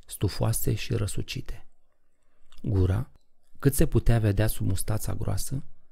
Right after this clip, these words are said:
avea un aer crud și dinți deosebit de albi și de ascuțiți, ieșind peste buzele, a căror roșață neobișnuită vădea o, o vitalitate uimitoare pentru un bărbat de vârsta lui.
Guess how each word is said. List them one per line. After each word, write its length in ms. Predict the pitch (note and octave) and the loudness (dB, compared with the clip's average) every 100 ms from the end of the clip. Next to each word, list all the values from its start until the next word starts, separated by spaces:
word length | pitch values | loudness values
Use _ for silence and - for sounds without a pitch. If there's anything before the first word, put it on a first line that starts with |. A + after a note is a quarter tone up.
| - - - - - - | -20 -20 -14 -12 -10 -2
avea 320 | G#2+ G#2+ D3 | 2 6 6
un 180 | E3 B2+ | 6 6
aer 220 | D3 C3 | 4 2
crud 480 | - A#2+ A2 - - | 4 4 4 2 -8
și 220 | - - | -8 -2
dinți 360 | G2+ B2+ C3+ C3+ | 4 4 4 2
deosebit 460 | A2 - G#2 A2 | 4 4 2 2
de 100 | G#2 | 2
albi 260 | G2 G2 F#2+ | 2 2 -2
și 120 | - | -2
de 100 | G#2 | 4
ascuțiți, 640 | F#2+ - G#2 A#2+ - - - - - - | 4 4 0 -2 -2 -4 -8 -8 -8 0
ieșind 460 | A#2 G2 - C#3 | 4 6 6 6
peste 320 | D#3 A#2+ - G#2+ | 2 0 2 2
buzele, 580 | G2+ G2+ A2+ B2+ D3+ - | 2 2 2 2 0 -4
a 120 | - D3+ | -2 0
căror 340 | - E3+ C#3+ | 4 6 6
roșață 460 | A2 - A2+ - G#2+ | 4 6 4 4 4
neobișnuită 1080 | A2+ A#2+ G#2+ F#2 F#2 F#2 A2+ - C3+ D3 - | 4 4 4 2 4 4 2 2 0 -2 0
vădea 360 | G#2 G2 G#2+ | 2 4 4
o, 140 | A#2+ A2+ | 6 4
o 100 | C#3 | 4
vitalitate 720 | C#3 A#2+ G#2 G2+ - A#2 - | 2 4 4 2 2 0 2
uimitoare 500 | A2 G2+ F#2 A#2 A2+ | 2 2 2 2 2
pentru 320 | A2 G#2 - | 2 0 0
un 100 | G2+ | 0
bărbat 440 | G2+ G2 G2+ G#2 - | 0 0 0 0 -2
de 80 | A2+ | -2
vârsta 400 | G#2 - - G2 | -2 -2 -2 -2
lui. 240 | G#2+ | -2